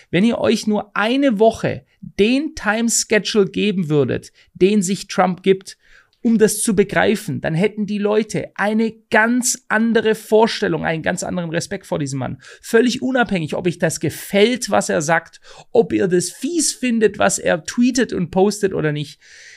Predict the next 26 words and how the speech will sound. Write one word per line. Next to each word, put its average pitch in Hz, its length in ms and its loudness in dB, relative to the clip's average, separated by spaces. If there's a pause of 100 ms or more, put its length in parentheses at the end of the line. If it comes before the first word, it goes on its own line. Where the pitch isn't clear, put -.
(140)
Wenn 170 240 2
der 233 180 6
Mann, 208 280 2
wenn 175 100 0
ihr - 160 -6
eine 254 320 2
Woche 220 460 2 (180)
in 185 160 2
seinen 202 340 2
Schuhen 220 380 0
wärt, 123 320 0 (560)
wie 180 240 0
der 233 420 4
über 220 240 4
Amerika 202 640 2
fliegt, 170 600 -4 (160)
Rallyes 214 600 2
haltet, 143 400 2
also 143 240 0
seine 160 240 -2
Vorträge, 160 840 -2
seine 139 380 -2
Reden 202 300 2
hält 139 340 0
in 165 180 -8
Stadien 175 800 -2